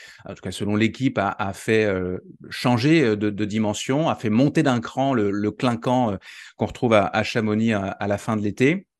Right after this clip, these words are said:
La médiatisation aussi de cet événement, euh, qui a été, euh, multipliée par deux. Quand je dis multipliée par deux, c'est-à-dire qu'il y a deux fois plus de journalistes qu'avant, euh, sur l'édition deux mille vingt-deux. Euh,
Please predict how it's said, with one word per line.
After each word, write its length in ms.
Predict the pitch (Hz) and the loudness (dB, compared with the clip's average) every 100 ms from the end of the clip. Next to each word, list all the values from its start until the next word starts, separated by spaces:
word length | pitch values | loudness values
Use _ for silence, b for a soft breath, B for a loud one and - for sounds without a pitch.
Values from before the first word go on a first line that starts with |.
| _ _ _ _ - | _ _ _ _ -2
La 100 | 123 | 2
médiatisation 680 | 131 123 135 117 110 170 147 | 4 4 4 2 2 0 -2
aussi 200 | - 135 | -2 -4
de 60 | |
cet 140 | 110 104 | -4 -2
événement, 480 | 104 101 110 117 | -2 0 0 -2
euh, 40 | 95 | -2
qui 100 | 101 | -2
a 40 | |
été, 300 | 95 110 110 | -2 0 0
euh, 140 | 95 87 B B B B | 0 -2 B B B B
multipliée 520 | 107 104 113 - 113 | -2 -2 -4 0 2
par 300 | - 107 98 | 4 2 0
deux. 260 | 104 143 175 | 4 8 8
Quand 140 | 135 | 6
je 60 | 101 | 0
dis 80 | 104 | -2
multipliée 400 | 101 98 104 104 | -2 -4 -2 0
par 160 | 101 | 2
deux, 100 | 107 | 2
c'est-à-dire 280 | 117 95 95 | 0 -2 -2
qu'il 100 | - | -2
y 40 | 87 | -4
a 140 | 85 | -4
deux 220 | - 107 | -4 -2
fois 180 | 104 117 | 0 0
plus 200 | - 120 | 0 -2
de 120 | 110 | -2
journalistes 640 | 101 101 104 107 - - 90 | -2 0 -2 -2 -4 -4 -2
qu'avant, 540 | - 98 113 120 98 | 0 2 2 2 0
euh, 160 | 92 90 | -2 -4
sur 200 | - 107 | -8 -4
l'édition 420 | 104 101 98 117 | -2 -2 -4 -2
deux 80 | 104 | 0
mille 180 | 101 101 | 0 0
vingt-deux. 440 | 98 95 110 156 180 B B B B B | -2 0 2 0 -2 B B B B B
Euh, 240 | 104 107 | 4 4